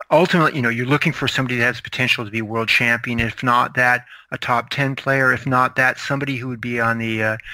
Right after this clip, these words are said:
U S Olympiad team that would, you know, contribute to, uh,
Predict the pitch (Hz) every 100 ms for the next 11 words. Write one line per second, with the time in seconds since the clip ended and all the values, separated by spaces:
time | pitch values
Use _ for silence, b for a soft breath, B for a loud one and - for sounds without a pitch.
0 | B - 135 127 - 127 135 147 135 127
1 | - 135 135 123 120 127 120 117 B B
2 | - 139 127 120 - 160 160 165 - -
3 | 120 120 - 117